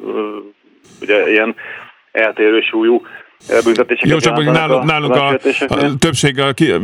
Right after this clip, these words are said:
Speaker 2: minimálbére bejelentett országban, az így nehéz, nem?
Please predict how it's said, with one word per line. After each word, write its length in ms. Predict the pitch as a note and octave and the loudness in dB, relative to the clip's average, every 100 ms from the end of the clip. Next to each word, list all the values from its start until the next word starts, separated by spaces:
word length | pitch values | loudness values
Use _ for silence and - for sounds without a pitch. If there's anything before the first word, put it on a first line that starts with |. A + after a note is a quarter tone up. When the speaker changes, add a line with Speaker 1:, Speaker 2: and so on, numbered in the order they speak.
| C3 | 2
Speaker 2:
minimálbére 580 | C#3+ C#3+ C3 B2+ B2+ B2 | 4 2 0 0 0 0
bejelentett 560 | C3+ C3+ B2+ A#2+ A#2 | 0 0 -2 -2 0
országban, 640 | C3 B2+ C3 A#2+ A#2+ B2+ C3 | 0 0 -2 -2 -2 0 0
az 180 | A#2+ A#2+ | 2 4
így 140 | A#2+ | 4
nehéz, 540 | A#2+ G#2 F#2+ G2 - - - - - - | 4 2 0 -2 -6 -18 -20 -20 -20 -4
nem? 200 | A#2 C3+ | -2 0